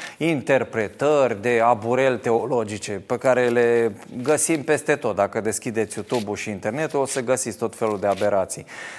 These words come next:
Dar vreau să vă citesc exact,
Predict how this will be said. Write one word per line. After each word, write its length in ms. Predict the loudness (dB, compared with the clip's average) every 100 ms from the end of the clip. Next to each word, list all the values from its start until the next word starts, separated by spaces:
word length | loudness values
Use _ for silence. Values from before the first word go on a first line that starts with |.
| -2
Dar 260 | 2 2 -2
vreau 220 | 0 0
să 160 | 2 -2
vă 120 | -2
citesc 460 | -4 -2 -2 -2 -2
exact, 1040 | -2 -2 -2 -2 0 2 0 -4 -16 -18